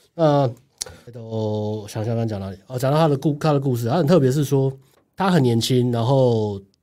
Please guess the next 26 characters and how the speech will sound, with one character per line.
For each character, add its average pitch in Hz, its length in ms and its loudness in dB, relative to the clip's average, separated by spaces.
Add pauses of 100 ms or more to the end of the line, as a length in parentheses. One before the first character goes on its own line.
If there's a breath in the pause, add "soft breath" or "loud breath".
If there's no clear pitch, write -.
(140)
呃， 110 500 -4 (400)
自 - 120 -4
己 151 60 6
靠 147 200 2
自 139 100 -2
己 117 100 0
赚 127 200 0
钱 98 240 -6
打 98 180 -10
工， 104 320 -6 (400)
然 120 140 -2
后 127 40 2
现 143 120 4
在 143 80 4
还 120 60 2
在 120 100 -2
念 120 160 0
大 107 180 -2
学。 95 240 -14 (200)
但 160 120 0
是 160 140 4
他， 160 200 2
他 156 200 0
是 160 100 0
那 156 160 4
种 98 300 -2